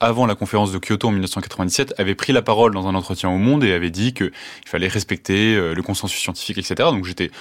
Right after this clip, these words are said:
je me disais qu'il y avait pas eu, il y aurait pas eu forcément de, de, de, de, de, de communication contraire ensuite. Et en fait, euh, j'ai, dans, dans ces rapports, euh, deux mille deux, deux mille trois, deux mille quatre, on aperçoit encore des traces, euh, de climato-scepticisme,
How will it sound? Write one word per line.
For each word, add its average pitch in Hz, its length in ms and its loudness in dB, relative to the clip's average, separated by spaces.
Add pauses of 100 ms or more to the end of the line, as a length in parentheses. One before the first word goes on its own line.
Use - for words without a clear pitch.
(140)
je - 140 -8
me 80 60 -2
disais 90 180 -2
qu'il 85 240 -4
y 85 80 -4
avait 87 100 -2
pas 92 160 0
eu, 98 220 0
il 67 60 -8
y 90 100 -6
aurait 87 140 -6
pas 92 120 0
eu 104 200 2
forcément 101 360 -2
de, 92 180 -4 (600)
de, 82 180 -6
de, 80 140 -8 (260)
de, - 140 -8 (260)
de, - 80 -12 (260)
de 107 120 -6
communication 98 580 0
contraire 120 420 2
ensuite. 95 380 -2
Et 92 80 4
en 90 80 0
fait, 131 300 0
euh, 87 260 2
j'ai, 85 540 -2
dans, 87 420 -2
dans 95 220 0
ces 120 120 2
rapports, 117 540 2
euh, 87 160 -2
deux 98 140 -2
mille 104 140 2
deux, 104 120 2
deux 107 80 2
mille 95 80 0
trois, 104 160 0
deux 98 80 0
mille 95 100 0
quatre, - 280 -2
on 107 100 2
aperçoit 120 440 2
encore 123 260 4
des 117 100 0
traces, - 400 -2 (540)
euh, 92 480 2
de 104 80 0
climato-scepticisme, 101 1080 0